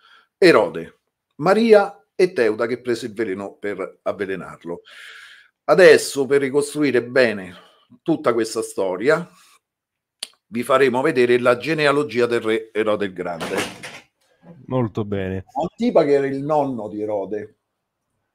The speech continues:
Speaker 1: Antipa aveva due figli, aveva più figli. Due di questi figli, uno era Antipatro, <clears throat> padre di Erode il Grande, che poi sposò questa Maria. <clears throat> Un altro era Giuseppe. I figli di Giuseppe erano Teuda, colui che prese il veleno,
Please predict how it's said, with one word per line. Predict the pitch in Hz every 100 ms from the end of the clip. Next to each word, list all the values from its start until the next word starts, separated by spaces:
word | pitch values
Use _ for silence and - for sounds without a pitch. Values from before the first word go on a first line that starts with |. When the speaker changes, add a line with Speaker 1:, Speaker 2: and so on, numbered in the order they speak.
| _ _ _ _ _
Speaker 1:
Antipa | 151 202 214 220 170
aveva | 156 147 139
due | 139 160 165 151
figli, | 127 107 107 117 117 - _ _
aveva | 120 123 123
più | 147
figli. | - - 90 92
Due | 135 208
di | 160
questi | 151 147
figli, | 131 120 120
uno | 240 165
era | 143
Antipatro, | 143 143 165 127 117 107 113 -
<clears throat> | 196 190 139 123
padre | 139 131 135
di | 127
Erode | 131 123
il | 117
Grande, | 120 120 98 95 87 _
che | -
poi | - 117
sposò | - 104 113
questa | 101 107 -
Maria. | 101 101 90 98 165 _ _ _ _ _ _
<clears throat> | - 240 233 - - -
Un | 196
altro | 220 214 190
era | 175 175
Giuseppe. | 151 147 123 104 - 113 - - -
I | 127
figli | 127 180 160
di | 160
Giuseppe | 151 190 226 220 147
erano | 110 104 101 -
Teuda, | 180 143 107 107 110
colui | 107 107
che | 98 104
prese | 104 101
il | 98
veleno, | 98 98 95 113 131